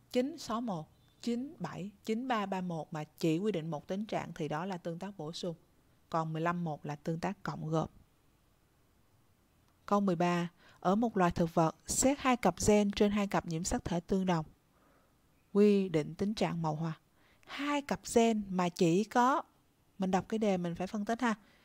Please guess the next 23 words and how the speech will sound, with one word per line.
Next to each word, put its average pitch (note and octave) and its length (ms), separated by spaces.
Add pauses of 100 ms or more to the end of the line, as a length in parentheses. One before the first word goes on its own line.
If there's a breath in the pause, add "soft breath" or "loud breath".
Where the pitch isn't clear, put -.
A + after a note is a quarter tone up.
(240 soft breath)
Chỉ F3+ 180
có B3+ 160
quy C4 180
định F3 160
có A3 100
một G#3+ 240
loại D#3+ 140
tính C4+ 220
trạng E3 300
màu, E3 200
màu E3+ 220
hoa G3 280
thôi, G3 320
cho G#3+ 100
nên G#3 220
bài F3 180
đây F3+ 120
chắc A#3 240
chắn A#3 240
là G3+ 300 (240)
tương G3 200
tác G3 160 (100)
gen. F3+ 120